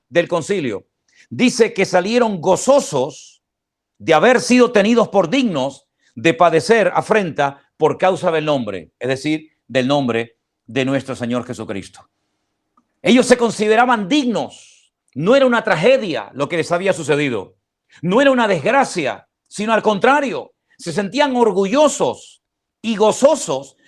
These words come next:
de que el Señor les permitió sufrir algo por la causa del evangelio, por la causa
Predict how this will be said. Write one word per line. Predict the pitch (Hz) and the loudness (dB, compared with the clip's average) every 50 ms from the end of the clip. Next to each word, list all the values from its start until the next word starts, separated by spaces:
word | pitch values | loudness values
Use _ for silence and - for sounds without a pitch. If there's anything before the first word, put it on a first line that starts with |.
| _ - | _ -8
de | - 139 185 180 180 | -2 0 0 2 2
que | 196 | 0
el | 196 170 | -4 -2
Señor | - 196 190 208 240 254 240 | -2 -4 -4 -2 -2 -2 0
les | 220 208 - - | -2 -2 -2 2
permitió | - 277 277 302 302 285 277 - 233 220 202 190 190 - | 4 4 4 4 2 -2 -2 -2 0 0 0 0 0 -4
sufrir | - - - 208 170 - - 262 269 262 254 - _ - | -8 -4 -4 -4 -4 -2 -4 -2 -2 -2 -4 -6 _ -2
algo | 240 262 277 277 254 214 156 151 135 117 107 - _ _ _ _ _ _ _ _ _ _ | 2 4 4 4 4 4 2 2 0 0 0 -6 _ _ _ _ _ _ _ _ _ _
por | - 156 151 | -2 0 2
la | 160 151 143 | 2 0 2
causa | - 214 214 185 - - 165 156 | 4 2 2 2 0 -4 -4 -4
del | 143 139 | -2 -2
evangelio, | 139 135 131 127 - 165 170 147 127 113 110 110 - _ _ - | -4 -6 -6 -6 -4 -2 -2 -2 -2 -4 -6 -10 -12 _ _ -2
por | 165 156 | 0 0
la | 139 135 123 | 2 2 2
causa | - 202 190 175 127 - - 131 123 - _ | 2 2 2 0 0 -2 -2 -2 -2 -2 _